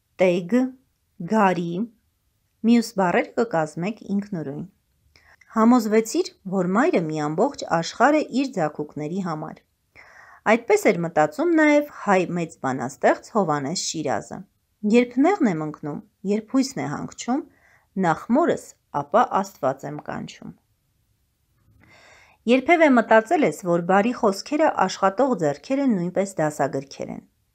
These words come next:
Հետաքրքրեց։ Կարդանք։ Սուրեն Մուրադյան։ Մի արև կա, մի երկինք,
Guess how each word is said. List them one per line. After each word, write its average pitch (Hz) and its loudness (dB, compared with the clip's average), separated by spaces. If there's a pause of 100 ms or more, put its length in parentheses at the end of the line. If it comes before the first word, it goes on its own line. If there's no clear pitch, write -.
(100)
Հետաքրքրեց։ 180 -2 (400)
Կարդանք։ - -10 (1040)
Սուրեն 202 0
Մուրադյան։ 196 -2 (520)
Մի 302 2
արև 165 2
կա, - -6 (380)
մի 202 -2
երկինք, - -6